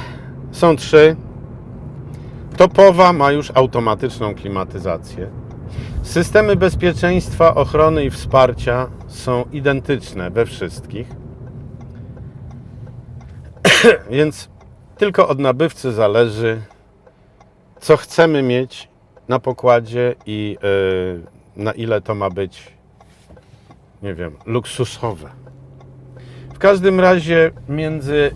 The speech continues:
najtańszą, a najbogatszą wersją. Różnica wynosi niespełna siedemnaście tysięcy złotych.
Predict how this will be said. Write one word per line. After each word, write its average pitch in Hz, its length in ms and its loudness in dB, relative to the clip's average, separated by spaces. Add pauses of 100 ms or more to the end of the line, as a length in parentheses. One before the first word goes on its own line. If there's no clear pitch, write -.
(300)
najtańszą, 156 920 0
a 120 100 -6
najbogatszą 123 960 -2
wersją. 98 580 -6 (1040)
Różnica 131 600 2
wynosi 120 640 -4
niespełna 131 560 0
siedemnaście 117 640 -4
tysięcy 101 500 -10
złotych. 92 640 -8